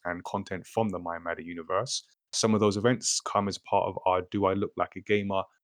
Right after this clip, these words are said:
video game representation campaign, which we are winding down for twenty twenty-two. Uh, it's been a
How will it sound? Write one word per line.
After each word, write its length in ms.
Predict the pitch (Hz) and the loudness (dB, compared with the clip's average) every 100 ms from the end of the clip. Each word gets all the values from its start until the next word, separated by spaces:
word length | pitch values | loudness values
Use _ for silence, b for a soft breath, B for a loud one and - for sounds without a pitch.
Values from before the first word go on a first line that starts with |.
| _ 113 | _ 0
video 220 | 110 101 | 2 2
game 240 | 98 95 | 2 2
representation 840 | 98 95 92 95 - 110 101 98 | 0 0 -2 -6 0 2 2 -2
campaign, 600 | 95 95 90 - 110 82 82 | -4 -6 -6 -2 -2 -2 -2
which 260 | 101 - - | -2 -2 0
we 140 | 101 | 2
are 340 | 95 98 95 - b _ _ | 6 6 6 2 b _ _
winding 400 | 98 117 113 113 | 2 4 6 4
down 180 | 113 110 | 6 4
for 160 | - 110 | 4 2
twenty 300 | - 117 107 | 2 2 2
twenty-two. 640 | - 110 101 - 135 156 - _ - | 2 2 0 4 4 4 0 _ 2
Uh, 180 | 92 - | 2 2
it's 160 | - | -2
been 340 | - 101 98 92 98 | 0 2 2 -2 0
a 340 | 92 98 92 | 2 4 0